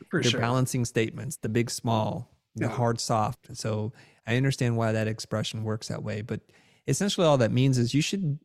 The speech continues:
Speaker 2: have opinions about lots of things.
Speaker 1: Mm-hmm.
Speaker 2: But when you are presented with better information,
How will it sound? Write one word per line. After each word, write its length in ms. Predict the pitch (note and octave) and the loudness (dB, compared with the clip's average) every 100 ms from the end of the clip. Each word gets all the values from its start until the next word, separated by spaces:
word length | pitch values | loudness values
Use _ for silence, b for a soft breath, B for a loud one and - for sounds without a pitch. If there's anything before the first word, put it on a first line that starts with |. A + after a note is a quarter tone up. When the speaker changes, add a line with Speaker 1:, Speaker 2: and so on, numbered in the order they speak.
| _ | _
Speaker 2:
have 320 | - - F3 | -8 -2 2
opinions 480 | D3 - D3+ D#3+ B2+ | 2 6 6 6 4
about 260 | - A2 A3 | 0 -2 -2
lots 300 | B2+ C#3+ A2+ | -2 -2 -4
of 80 | |
things. 460 | - B2+ A2 E3+ - _ - | -2 -2 -2 -8 -14 _ -4
Speaker 1:
Mm-hmm. 280 | D3 C3 G#2+ - _ _ _ _ | -2 -2 -10 -16 _ _ _ _
Speaker 2:
But 220 | B2 C3 | 0 2
when 480 | B2 C3+ C3+ C#3 C3 - | 4 4 6 4 2 -2
you 320 | B2 C3 C#3 | 0 4 4
are 80 | A#2+ | 2
presented 480 | - A#2+ B2+ C#3 C3 | 2 2 2 2 0
with 280 | A#2+ A#2 - | 0 0 -2
better 360 | A#2+ A2+ C3 D#3 | -2 0 2 2
information, 800 | D#3 D3+ D#3+ E3 - G3 G#3 | 0 0 0 -2 -2 -2 -2